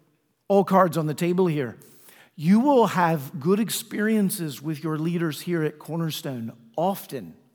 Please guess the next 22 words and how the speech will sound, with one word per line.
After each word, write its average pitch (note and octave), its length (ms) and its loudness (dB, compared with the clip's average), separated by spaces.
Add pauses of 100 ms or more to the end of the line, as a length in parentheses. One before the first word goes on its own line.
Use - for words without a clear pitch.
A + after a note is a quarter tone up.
(380)
I C#3+ 80 0
believe D3+ 460 -4
that. G#2 280 -14 (140)
I've C3+ 160 -10
heard G#3 340 -4
that. G#2 300 -8 (560)
I'm D#3 300 -10
so G#3 300 -2
delighted D3 500 0
to C#3 60 -6
hear C#3 160 -8
that C3 140 -10
testimony. B2 600 -12 (500)
You G3+ 180 -4
will B3+ 160 -2
sometimes D#3+ 840 -4 (320)
not G3+ 300 0
have C#3 260 -6
good A#2+ 160 -8
experiences F#2+ 580 -16
with - 180 -20
them - 140 -20